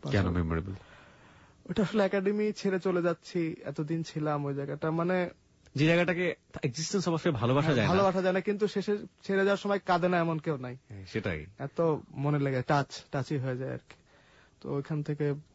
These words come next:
Speaker 2: ঢাকা আসলাম, এসে তারপর আমরা জবের জন্য অ্যাপ্লাই করলাম আর কি,
Speaker 1: জি।
Speaker 2: ইন্টার্নশিপ, ইন্টার্নশিপের জন্য, আমাদের ক্যাডেটশিপের জন্য অ্যাপ্লাই করলাম। আমি জাহাজে উঠলাম প্রথম হচ্ছে দুই হাজার বারোর মার্চের এক তারিখে।
Speaker 1: দুই হাজার বারোর মার্চের এক তারিখ।
Speaker 2: মার্চের এক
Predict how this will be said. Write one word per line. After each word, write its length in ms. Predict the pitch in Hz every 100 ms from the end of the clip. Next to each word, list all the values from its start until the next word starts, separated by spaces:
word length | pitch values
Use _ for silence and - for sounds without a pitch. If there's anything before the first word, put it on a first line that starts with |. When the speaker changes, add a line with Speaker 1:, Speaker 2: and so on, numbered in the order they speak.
| -
Speaker 2:
ঢাকা 220 | 143 135
আসলাম, 380 | 139 127 143 139
এসে 340 | 127 - 139 131 - _ _ _ _ _ _ _ _ - -
তারপর 220 | 139 -
আমরা 360 | 139 131 135 131 - -
জবের 260 | 147 139 135
জন্য 120 | 135
অ্যাপ্লাই 300 | 127 131 123
করলাম 300 | 120 120 123
আর 60 |
কি, 80 | 117
Speaker 1:
জি। 120 | 190 220
Speaker 2:
ইন্টার্নশিপ, 420 | 98 92 85 -
ইন্টার্নশিপের 420 | 131 123 135 135
জন্য, 200 | 123 127
আমাদের 240 | 131 120 120 -
ক্যাডেটশিপের 380 | 127 120 - 135
জন্য 120 | 131
অ্যাপ্লাই 240 | 123 117
করলাম। 260 | 139 139 165 - - - - - - - -
আমি 420 | 147 170 175 165 - 143
জাহাজে 280 | 151 160
উঠলাম 300 | 175 170 175
প্রথম 320 | 165 160 160 151
হচ্ছে 380 | 143 - 139 143 _ - _ -
দুই 100 | 131
হাজার 260 | 123 135
বারোর 380 | - 123 120 127
মার্চের 400 | 120 123 - 131
এক 100 | 110 -
তারিখে। 300 | 120 117 - - _ -
Speaker 1:
দুই 120 | 110 107
হাজার 180 | 104
বারোর 280 | 95 98 123
মার্চের 340 | 104 92 - 87
এক 80 |
তারিখ। 160 | - -
Speaker 2:
মার্চের 260 | 131 -
এক 100 | 123